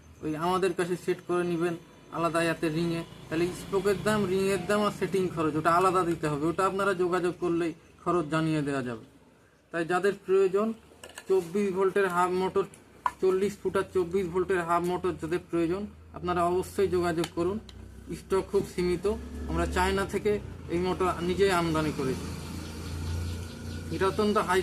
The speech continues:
কোয়ালিটি মোটর এবং হাই স্পিড মোটর, স্পিড অত্যন্ত ভালো হবে এই মোটরে। যাদের যাদের প্রয়োজন, আপনারা দ্রুত যোগাযোগ করুন, এবং যাদের এগুলোও যাদের প্রয়োজন,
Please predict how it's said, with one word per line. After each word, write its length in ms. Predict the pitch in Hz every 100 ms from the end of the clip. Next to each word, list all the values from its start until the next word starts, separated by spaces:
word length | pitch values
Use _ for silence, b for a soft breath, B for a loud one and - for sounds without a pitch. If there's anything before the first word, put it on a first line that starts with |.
| -
কোয়ালিটি 360 | 190 180 180
মোটর 320 | 170 147 123 117 - - - -
এবং 160 | 160
হাই 300 | 165 185 208
স্পিড 280 | 202 - 202
মোটর, 300 | 185 160 123 - - - 170
স্পিড 220 | - 202
অত্যন্ত 400 | 185 - 196 190
ভালো 300 | 170 165 165
হবে 240 | 160 156
এই 100 | 151 139
মোটরে। 280 | 127 127 113 - - - - - - - - - - - - - _
যাদের 320 | - 165 196 190
যাদের 200 | 185 190 -
প্রয়োজন, 300 | 190 185 208
আপনারা 260 | - 190
দ্রুত 240 | 165 185 202
যোগাযোগ 440 | 180 180 170 170 -
করুন, 200 | 156 131 123 - - - - - - _ _ - _ - _ _ _ _ _ _
এবং 220 | 165 185 190
যাদের 280 | 196 190
এগুলোও 360 | 196 190 214 220
যাদের 240 | 208 202 185
প্রয়োজন, 340 | 190 175 147